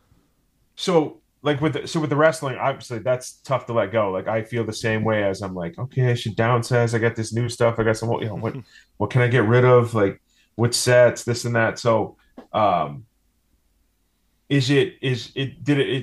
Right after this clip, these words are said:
Speaker 1: it, you were saying earlier, it makes it easier knowing, knowing these Ultimates that they're gonna come out with. It's like,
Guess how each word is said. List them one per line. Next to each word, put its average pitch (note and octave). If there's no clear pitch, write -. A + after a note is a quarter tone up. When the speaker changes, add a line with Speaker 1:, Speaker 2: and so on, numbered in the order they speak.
Speaker 1:
it, -
you C3+
were C3+
saying C3
earlier, A#2+
it A#2+
makes B2
it G2+
easier A#2+
knowing, A#2
knowing A#2+
these A2
Ultimates A#2
that F#2
they're G#2
gonna G#2
come G#2
out A2+
with. D#2+
It's -
like, E2+